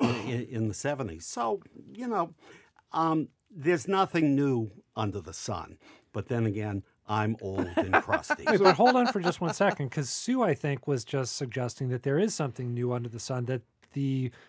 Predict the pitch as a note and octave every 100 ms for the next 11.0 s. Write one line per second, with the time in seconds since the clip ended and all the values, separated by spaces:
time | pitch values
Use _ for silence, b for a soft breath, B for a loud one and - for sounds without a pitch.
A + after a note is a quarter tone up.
0 | b - F#3 F#3 - D3+ - D#3+ C#3 A#2+
1 | - - E3+ F#3 - C3 A#2+ B2+ - B2+
2 | - C3+ B2 A2 C#3+ E3 G3 D#3+ A#2+ A#2
3 | B2+ C3 C3+ - - _ _ - C3+ A#2+
4 | A#2+ G#2+ A2 A2+ - b b b - D3+
5 | D3+ D#3+ E3 F#3 A#3+ A3+ E3+ C3+ C3+ B2+
6 | A#2 B2+ - B2 A#2+ C#3 D#3+ E4 G#3+ A#3+
7 | C#4+ C#4+ C4+ D#4+ F#4 - C4 A#3+ A3+ -
8 | G#3 G3+ A#3+ C4+ B3+ G#3 F3+ E3+ G3+ E3+
9 | G#3+ G#3 F#3 G#3 A#3 A3 G3 F#3 - G3
10 | F#3 F3 E3+ - E3+ D#3 E3 D#3+ G3 G#3+